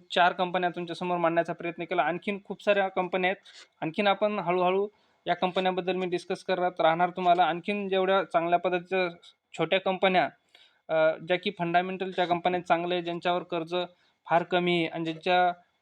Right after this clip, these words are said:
ज्या कंपन्यांमध्ये इन्व्हेस्टर लोक चांगल्या पद्धतीचे आहेत आणि ज्या कंपन्यांचे नंबर चांगल्या पद्धतीने येत, येत आहेत, अशा कंपन्या मी तुमच्यासमोर आणखीन मांडण्याचा मी प्रयत्न करीन.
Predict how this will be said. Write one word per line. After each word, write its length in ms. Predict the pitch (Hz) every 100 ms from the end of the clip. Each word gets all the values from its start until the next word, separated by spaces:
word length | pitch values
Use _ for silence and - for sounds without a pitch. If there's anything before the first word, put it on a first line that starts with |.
| 156
ज्या 120 | 175
कंपन्यांमध्ये 560 | 180 175 180 175 175 165
इन्व्हेस्टर 340 | 175 170 175
लोक 240 | 175 175
चांगल्या 300 | 175 165 165
पद्धतीचे 480 | 165 175 165 165 180
आहेत 100 | 160 -
आणि 180 | 156 156
ज्या 120 | 170
कंपन्यांचे 640 | 165 170 175 170 180 180 180 _ _ -
नंबर 280 | 156 165 180
चांगल्या 320 | 180 170 196
पद्धतीने 600 | 208 190 185 - 196 175
येत, 80 | 180 175
येत 220 | 180 180
आहेत, 200 | 180 165 - _ 156
अशा 200 | - 185
कंपन्या 360 | 185 175 175
मी 60 | 175
तुमच्यासमोर 520 | 170 165 165 175 170
आणखीन 300 | 160 165 185
मांडण्याचा 400 | 170 160 165 175
मी 120 | 175
प्रयत्न 320 | 170 175 170
करीन. 260 | 165 180